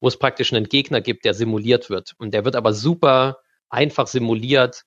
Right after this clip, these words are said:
ganz, also da muss man nicht viel aufbauen, nichts groß beachten. Das steht einfach, der setzt sich auf das Feld, bums aus. Das ist super toll, dass es so einfach ist und dass es trotzdem aber ganz wichtig, weil es halt wirklich ein Spiel ist,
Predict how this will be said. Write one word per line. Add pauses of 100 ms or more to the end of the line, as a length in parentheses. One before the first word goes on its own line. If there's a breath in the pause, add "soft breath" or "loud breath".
(140)
ganz,
also
da
muss
man
nicht
viel
aufbauen,
nichts
groß
beachten.
Das
steht
einfach,
der
setzt
sich
auf
das
Feld,
bums
aus. (260 loud breath)
Das
ist
super
toll,
dass
es
so
einfach
ist
und
dass
es
trotzdem
aber
ganz
wichtig,
weil
es
halt
wirklich
ein
Spiel
ist,